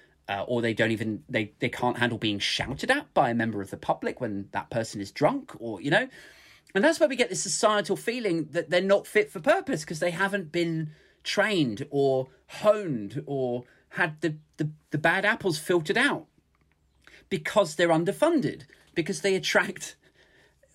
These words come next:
arguably, you know, again, not everyone that they hire and train is a low caliber candidate. But again, because of the financial challenges that they face, uh,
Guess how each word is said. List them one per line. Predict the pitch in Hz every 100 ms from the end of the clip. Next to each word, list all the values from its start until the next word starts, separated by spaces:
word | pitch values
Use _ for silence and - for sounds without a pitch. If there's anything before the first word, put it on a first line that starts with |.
| _
arguably, | 135 139 151 160 156 156 196 240
you | 180
know, | 110 -
again, | - 139 92 -
not | 123 135 -
everyone | 156 156 117 95 92
that | 87
they | 90 82 80 - _ _ _
hire | - 101 78 69 107 151 _ _ _ 95
and | 82
train | - - 80 73 78 78 _ _ -
is | 95 98
a |
low | 92 92 90 90
caliber | - 98 82 85
candidate. | 78 170 170 - 90 - _ _ -
But | 107
again, | 101 123 101
because | 92 107 - 151 151
of | 127
the | -
financial | 113 95 95 - 107 87 90 _
challenges | - 151 185 123 98 -
that | -
they | 95 85 82 -
face, | 95 73 - - - _ _ _ _ _ 90
uh, | 92